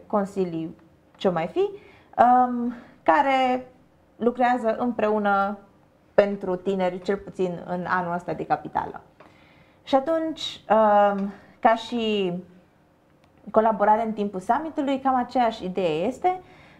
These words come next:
Uh, avem atât invitați din sfera asta a factorilor de decizie, uh, invitați cheie care pot să vină și să intre în contact direct cu tinerii,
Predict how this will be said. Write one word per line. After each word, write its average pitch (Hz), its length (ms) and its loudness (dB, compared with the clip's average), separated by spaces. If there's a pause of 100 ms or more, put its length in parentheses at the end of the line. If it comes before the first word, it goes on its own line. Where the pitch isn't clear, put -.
(160)
Uh, 226 300 6
avem 254 200 0
atât 226 260 -2
invitați 180 580 0
din 220 400 -2
sfera 196 420 2
asta 185 220 -2
a 190 240 0
factorilor 185 420 -2
de 185 220 -4
decizie, 180 1000 -2 (200)
uh, 170 440 2 (140)
invitați 202 560 -2
cheie 190 320 0
care 180 380 -2 (100)
pot 254 220 -2
să 254 100 -10
vină 233 240 -4
și 226 80 -8
să - 120 -8
intre 202 200 -4
în 196 80 -4
contact 185 400 -2
direct 175 260 -4
cu 190 60 -12
tinerii, 285 500 -6